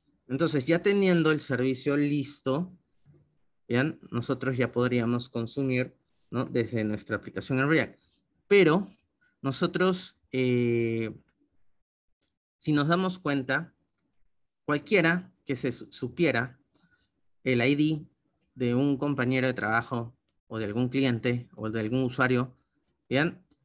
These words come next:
Eh, podría acceder, ¿no? De esta manera <clears throat> tan fácil y simple. O sea, acá, ¿cómo podríamos hacer para que solamente nos dé,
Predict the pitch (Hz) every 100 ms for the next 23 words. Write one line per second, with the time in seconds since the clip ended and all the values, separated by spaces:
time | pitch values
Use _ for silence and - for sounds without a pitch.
0 | _ - 131 127 123 123 120 - _ _
1 | 160 175 220 190 180 - 143 143 147 147
2 | - _ _ _ _ _ _ _ _ _
3 | _ - 131 165 - _ _ _ _ 123
4 | 151 - 139 165 147 127 - _ 190 -
5 | 160 - - 151 143 - 151 147 135 123
6 | 139 92 80 123 156 160 165 - - 135
7 | 165 190 208 _ _ _ _ _ _ _
8 | _ - - 208 202 220 185 - 156 165
9 | 170 175 170 147 - 139 139 - 139 127
10 | 123 120 117 190 220 214 202 196 190 190
11 | 147 127 131 147 147 -